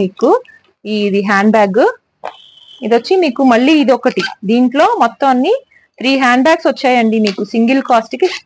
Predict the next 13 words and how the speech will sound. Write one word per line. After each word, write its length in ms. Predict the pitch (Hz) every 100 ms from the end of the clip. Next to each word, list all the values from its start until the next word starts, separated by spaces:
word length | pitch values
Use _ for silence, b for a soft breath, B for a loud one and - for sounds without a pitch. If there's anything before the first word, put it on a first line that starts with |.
| _
త్రీ 140 | 233 226 220
హ్యాండ్ 200 | 214 226
బ్యాగ్స్ 180 | 262 -
వచ్చినట్టు. 340 | 196 196 175 - 202
ఇదొకటి 360 | 202 202 180 185 _ _ _ _ -
చక్కగా 300 | 220 247 254 247
స్లింగ్ 280 | 240 240 247
బ్యాగ్ 160 | 247 247
లాగా 160 | 285 381 -
చిన్న 260 | 233 240 254 240
హ్యాండ్ 200 | 208 214
బ్యాగ్, 200 | 214 208 277 -
చాలా 380 | 196 202 233